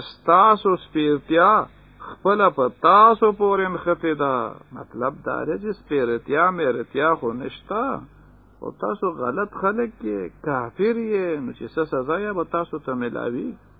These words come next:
ښه، ګنې دا سپیرتیا شوه چې تاسو ته نصیحت وکړی شو؟ نه، بلکې تاسو د حد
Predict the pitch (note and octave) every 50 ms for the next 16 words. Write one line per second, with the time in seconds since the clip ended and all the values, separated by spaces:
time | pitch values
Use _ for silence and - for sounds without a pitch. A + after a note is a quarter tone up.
0 | - - - - - - - - - - - - - - - - - - - _
1 | _ _ _ _ _ - - G3+ A3+ B3 A#3 A#3+ A#3+ A3+ A3 G#3+ G3+ A3+ A#3 B3
2 | A#3+ - - A3+ G#3 G#3 F#3+ - A#3 A#3+ C4 C#4 C4+ A#3+ - - G3 D#3 - -
3 | - _ _ _ _ _ _ _ _ _ - D#3+ D#3+ - B3 C4 C4 B3 - A#3+
4 | - A3+ G#3 G3+ F#3+ F#3 - - F3 G3 A#3 C4 - - C4+ C4+ A#3+ B3+ A#3+ A3+
5 | A3 G#3 G3+ - G3+ F#3+ F#3 E3+ E3+ D#3+ D3 B2+ - _ - - - - - -
6 | - - - - - - - - - - - - - - - - - - - _
7 | - A2+ A2+ A#2+ B2+ C3+ C#3+ D3 C#3+ C3+ B2+ A2+ G#2+ - - - - - - -
8 | - - A2 A#2 B2 A#2+ B2+ B2 A2+ - D3+ D3+ D#3+ E3 - E3 D3+ C3 C3 B2+
9 | B2+ C3 D3+ E3 E3+